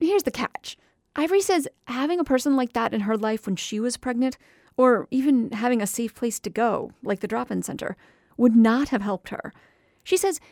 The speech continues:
she needed to struggle to prove to herself and her family that she could do it. A Y A would not have been a good solution for her. But she says she sees how it does help others, like Nichelle.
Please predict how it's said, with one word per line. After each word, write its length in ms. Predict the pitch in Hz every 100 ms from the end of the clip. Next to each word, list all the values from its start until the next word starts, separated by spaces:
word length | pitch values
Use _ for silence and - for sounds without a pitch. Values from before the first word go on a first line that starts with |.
| _
she 220 | - 359
needed 540 | 359 262 233 277 330 220
to 100 | 180
struggle 400 | - - - -
to 120 | -
prove 340 | 214 - 294 285
to 80 | 214
herself 560 | 190 - 247 262 294 -
and 80 | -
her 80 | 214
family 480 | - 254 220 185 - _ _
that 140 | - -
she 140 | -
could 160 | 269 214
do 180 | 294
it. 200 | 208 - - _ _ _ _ -
A 100 | 277
Y 140 | 302
A 180 | 277 254
would 160 | 247
not 240 | 220 202 240
have 120 | 277
been 100 | 226
a 60 | 214
good 220 | 214 220
solution 480 | - 226 269 - 262
for 160 | 151
her. 280 | 190 - - _ _ _ _ _
But 120 | -
she 140 | - 339
says 280 | 339 311 - _ _
she 180 | - 311
sees 240 | - 381
how 320 | - - 302
it 180 | 285 -
does 260 | 247 269 277
help 280 | - 220 -
others, 400 | 214 - - - - _
like 260 | - 226 -
Nichelle. 480 | 208 - - -